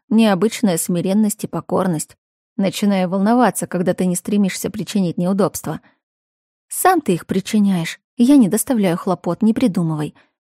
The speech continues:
И вообще, чего ты меня нюхаешь? Нормально все с моими волосами. А твой жест, он..."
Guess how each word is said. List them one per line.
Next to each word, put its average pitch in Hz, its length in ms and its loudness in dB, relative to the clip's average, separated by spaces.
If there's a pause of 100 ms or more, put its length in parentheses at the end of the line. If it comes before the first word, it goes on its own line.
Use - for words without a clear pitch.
(220)
И 202 120 -2
вообще, 190 460 -4
чего 208 300 -4
ты 254 120 0
меня 247 200 6
нюхаешь? - 580 -2 (200)
Нормально 220 560 2
все - 180 -4
с - 80 -6
моими 185 280 0
волосами. 170 600 -2 (420)
А 226 120 0
твой 254 240 2
жест, 302 340 -2
он..." 233 220 4